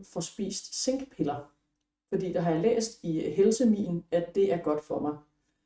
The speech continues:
Så kunne det være, at du og jeg måske vil udfordre lidt og sige med vores, altså sådan, kan man sige,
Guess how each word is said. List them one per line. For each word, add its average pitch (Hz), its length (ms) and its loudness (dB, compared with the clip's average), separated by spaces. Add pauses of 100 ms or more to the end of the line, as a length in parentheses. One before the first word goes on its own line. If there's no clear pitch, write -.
(500)
Så 240 120 0
kunne 247 140 4
det 226 80 2
være, 190 280 2
at - 260 -2 (280)
du 170 80 -2
og 170 80 8
jeg - 220 2
måske 233 320 -2
vil 170 100 0
udfordre 196 520 0
lidt 175 160 0
og 190 80 -2
sige 175 260 -6
med 170 120 2
vores, - 520 -6
altså 160 200 -8
sådan, 156 300 -4
kan 160 220 -8
man 151 60 0
sige, 156 400 -2